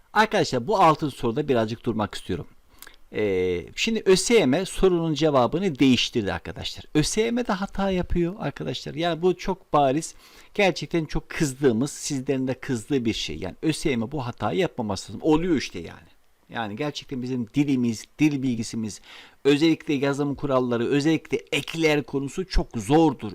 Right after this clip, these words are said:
Öğrencilerimizi zorlar, değil mi? Eski Türkçeden gelen o özelliğiyle birlikte. Ondan dolayı yani ösym'de hata yaptı, hatasını düzeltti. Ha, soru iptal olmadı.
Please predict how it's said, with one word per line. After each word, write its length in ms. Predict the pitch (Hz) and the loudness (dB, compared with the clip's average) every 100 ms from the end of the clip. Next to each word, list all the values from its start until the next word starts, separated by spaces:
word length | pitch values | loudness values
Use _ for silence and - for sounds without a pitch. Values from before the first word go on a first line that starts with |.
| - | -2
Öğrencilerimizi 720 | 127 143 147 139 139 139 131 | 0 2 -2 -2 -2 -2 -4
zorlar, 680 | 127 135 135 143 120 - - - | 0 0 2 0 -2 -6 -20 -16
değil 100 | - | -8
mi? 160 | 208 127 - - - - | -6 -6 -12 -20 -12 -6
Eski 260 | 123 - | -6 -8
Türkçeden 420 | - - 135 120 | -12 -6 -4 -2
gelen 280 | 117 120 113 | -2 -2 -2
o 160 | 113 107 | -4 -4
özelliğiyle 560 | 110 117 113 110 101 | -2 -4 -4 -4 -4
birlikte. 280 | 95 98 - | -6 -10 -10
Ondan 340 | 285 180 170 147 | -8 -6 -6 -4
dolayı 240 | 160 202 - - - | -4 -6 -8 -16 -2
yani 260 | 220 170 98 - - | 0 0 -2 -16 2
ösym'de 800 | 202 202 - 190 165 165 170 220 - | 6 6 6 2 4 2 4 2 -2
hata 420 | - 202 - 165 | -2 -2 2 4
yaptı, 340 | 135 120 - 220 | 6 4 2 -2
hatasını 580 | - 202 165 156 - 170 | -2 -2 0 0 0 0
düzeltti. 300 | 135 - 131 | 0 0 0
Ha, 200 | 185 185 | 0 0
soru 240 | - 196 | 2 4
iptal 340 | 196 - 185 | 2 0 2
olmadı. 380 | 185 160 101 - | 2 2 0 -4